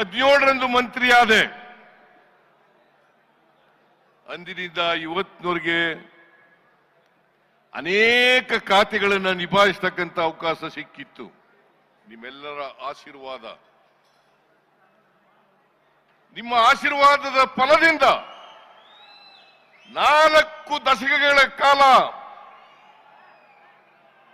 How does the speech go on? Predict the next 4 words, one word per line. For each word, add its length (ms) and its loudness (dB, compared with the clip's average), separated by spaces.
ಈ 100 -12
ರಾಜ್ಯದ 380 6
ರಾಜಕೀಯದ 640 4
ಮುಂಚೂಣಿನಲ್ಲಿರ್ತಕ್ಕಂಥ 1200 0